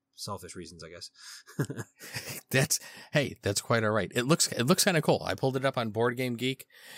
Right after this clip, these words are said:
Speaker 2: 'cause it was, it was interesting. You had mentioned Terra Prime, but when I pull you up under Board Game Geek, I don't think you have Terra Prime listed under one of the games that was
Speaker 1: Um,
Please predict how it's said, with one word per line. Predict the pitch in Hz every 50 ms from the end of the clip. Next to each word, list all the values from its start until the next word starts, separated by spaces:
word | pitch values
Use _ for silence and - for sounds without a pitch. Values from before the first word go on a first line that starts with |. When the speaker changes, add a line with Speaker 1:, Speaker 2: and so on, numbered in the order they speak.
| - - -
Speaker 2:
'cause | - 143 165
it | 160 135
was, | 127 107 - - - _
it | - 127
was | 107 104 110 113
interesting. | - 127 147 - 139 127 - 110 95 98
You | 117 139
had | 151 135 117
mentioned | 110 143 180 220 - - 156 120 98
Terra | - 117 107 101 98
Prime, | - - 95 92 90 90 92 - _ - - - - - - - _ _ _ -
but | 139 139 127 131
when | 127 135 151 151 143 139 135 135 127 123 - _ _ _ _ _ _ _ _ _ _ _ _ _ _ _ _ -
I | 123 127 123
pull | - - - 175 - 165 151 135
you | 120 127 127 120 123
up | 131 147 143 - _ - _ _ _ _ -
under | 101 107 104 95
Board | 85 - 98 92 92 90 95
Game | 95 90 90 82
Geek, | 90 90 90 90 - - - _ _ _ _ _ _ _ _ _ _ _ _ _ _ _ _ _ _ _ _ _ _ _ _ _ _ _ _ -
I | 113
don't | 117 151 165 -
think | - 170 160 -
you | 151 143
have | 143 135 131 127 110
Terra | - - 139 139 143 135
Prime | - - - 123 123 120 104
listed | 110 135 147 - - - 123 104
under | 101 95 98 98
one | 92 98 101 107
of | 104 101
the | 101 95
games | 95 - 107 107 107 107 107 98 90 -
that | - 101 101 92 -
was | 85 98 98 95 95 95 95
Speaker 1:
Um, | 95 123 120 120 120 123 120